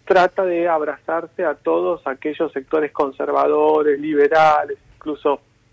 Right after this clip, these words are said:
un anti-fuji-, fujimorista fervoroso como Mario Vargas Llosa, el premio Nobel, salió a respaldarla.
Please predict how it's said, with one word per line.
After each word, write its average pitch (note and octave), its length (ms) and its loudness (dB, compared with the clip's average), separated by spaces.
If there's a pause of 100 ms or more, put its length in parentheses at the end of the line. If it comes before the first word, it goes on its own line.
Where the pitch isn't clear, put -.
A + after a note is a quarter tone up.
(120)
un C#3+ 160 -4
anti-fuji-, D3+ 840 -4 (460)
fujimorista D3+ 960 -6 (560)
fervoroso C#3+ 680 2
como C3 240 -6
Mario D3 320 -4
Vargas D#3 360 -4
Llosa, E3 220 -4
el - 60 -10
premio D#3 300 0
Nobel, G#3 400 4 (420)
salió D3 240 2
a E3+ 40 4
respaldarla. C#3 760 -4